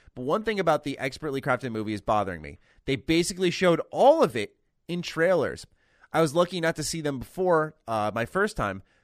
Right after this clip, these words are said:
but why do movie and game makers die by this sword? I know they need to market it, and maybe it's my fault I follow too closely, but why not take tactics to hide more of your movie so it's more of a surprise?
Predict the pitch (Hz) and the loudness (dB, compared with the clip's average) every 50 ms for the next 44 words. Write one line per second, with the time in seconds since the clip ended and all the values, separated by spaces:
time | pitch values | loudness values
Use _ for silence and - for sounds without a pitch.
0 | _ _ - 123 120 143 156 202 202 233 208 170 165 160 151 160 151 143 127 - | _ _ -10 -4 -2 0 2 2 2 0 -2 0 0 0 0 0 -4 -4 -4 -4
1 | 135 139 147 135 123 117 104 - 127 120 - - 113 104 127 107 113 120 110 117 | -4 -4 -4 -4 -4 -4 -4 -4 -6 -6 -6 -8 -6 -2 0 2 2 2 2 2
2 | 110 104 107 110 - - - 156 165 156 101 71 - _ _ _ _ _ - - | 0 0 -2 -4 -6 -6 -4 -4 -2 -2 -4 -4 -8 _ _ _ _ _ -18 -10
3 | - 123 143 156 175 185 185 175 175 175 180 160 147 131 123 123 - 120 113 120 | -8 -4 0 0 2 2 0 -2 -2 -4 -4 -2 0 0 0 0 -2 -2 -6 -6
4 | - - 117 120 135 143 175 175 - - 135 135 135 - - 117 104 104 101 - | -6 -6 -4 -4 -4 -2 -2 -4 -4 -2 0 0 0 -2 -2 -2 -2 -2 -2 -4
5 | - 113 110 - 127 120 113 113 110 - - 151 151 - - 165 170 170 151 - | -6 -6 -4 -2 0 0 0 0 -2 -4 -8 -10 -10 -6 -2 -2 0 0 -2 -4
6 | 131 98 87 - - 113 92 110 131 156 196 233 247 - 220 208 214 - 180 160 | -8 -10 -10 -10 -14 -12 -8 -6 -4 -4 -2 -4 -4 -6 -8 -8 -8 -6 -6 -6
7 | 147 - 165 - - 139 117 110 123 123 120 117 120 120 120 123 131 139 151 139 | -8 -8 -12 -14 -10 -10 -6 -4 -4 -4 -4 -4 -6 -4 -2 -2 -2 -2 -4 -4
8 | 117 113 107 107 95 113 113 107 - _ _ _ _ - - 175 165 - 135 131 | -4 -4 -4 -4 -4 -4 -6 -6 -8 _ _ _ _ -6 -4 -4 -4 -4 -6 -4
9 | 123 120 120 120 104 113 - - - - 123 131 131 98 69 64 - - | -2 0 0 0 -2 -6 -8 -10 -8 -4 -2 0 0 0 -2 -6 -14 -18